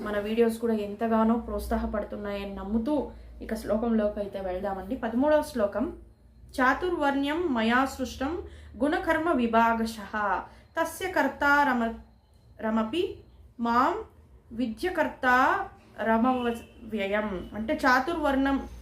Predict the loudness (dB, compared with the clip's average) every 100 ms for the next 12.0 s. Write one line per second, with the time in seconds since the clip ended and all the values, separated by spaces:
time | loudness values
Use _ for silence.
0 | -18 -2 0 2 0 0 2 2 2 2
1 | 2 4 4 2 0 -8 0 4 6 6
2 | 4 2 0 0 0 0 0 2 2 2
3 | 2 2 4 2 2 0 2 0 0 0
4 | 0 -2 -4 -10 -20 -16 -8 -4 0 2
5 | 4 4 2 0 2 2 2 0 -2 0
6 | 0 0 -2 -2 -4 -6 -8 -4 -4 -4
7 | -14 -20 -4 -2 -2 -2 0 -2 -2 -4
8 | -4 -6 0 4 6 6 4 4 2 2
9 | 2 2 0 0 2 2 2 0 -8 -20
10 | -10 -2 -2 0 -2 0 -2 -6 -6 -6
11 | -2 0 0 2 2 2 2 0 -4 -4